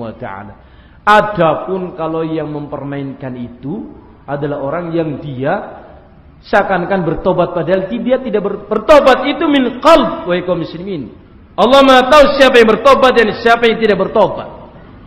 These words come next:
Tobat itu pertama kali adalah menyesal dalam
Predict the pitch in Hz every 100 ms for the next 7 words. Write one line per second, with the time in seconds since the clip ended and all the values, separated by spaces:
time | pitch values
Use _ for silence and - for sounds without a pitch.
0 | - - - - 185 202 185 233 - 208
1 | 180 185 170 156 185 190 196 156 160 190
2 | - - - 139 170 185 190 156 147 156
3 | 196 170 -